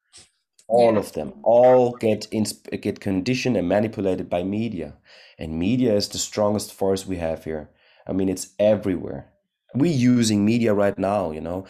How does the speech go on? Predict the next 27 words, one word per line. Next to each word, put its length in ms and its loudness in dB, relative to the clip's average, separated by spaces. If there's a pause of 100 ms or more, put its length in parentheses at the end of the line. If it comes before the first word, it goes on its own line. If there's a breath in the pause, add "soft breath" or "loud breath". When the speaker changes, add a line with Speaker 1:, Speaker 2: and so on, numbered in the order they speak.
(160 loud breath)
Speaker 1:
People 260 -2
who 80 2
are 140 2
listening, 300 0
this 160 -4 (120)
is 180 -6
media. 300 -2
This 160 -2
is 120 -2
influencing 640 -2
you. 220 -8 (200 loud breath)
This 160 -4
is 240 -2 (180)
also 400 2
conditioning. 680 -6 (1400)
Speaker 2:
Yeah. 260 -6 (340)
Speaker 1:
Oh, 140 4
yeah, 200 2
it's 180 -2
very 200 0
hard. 340 -2
It's, 260 -8
it's 220 -10
not 220 -2
easy 520 0 (680 soft breath)
to 100 -6
get 200 0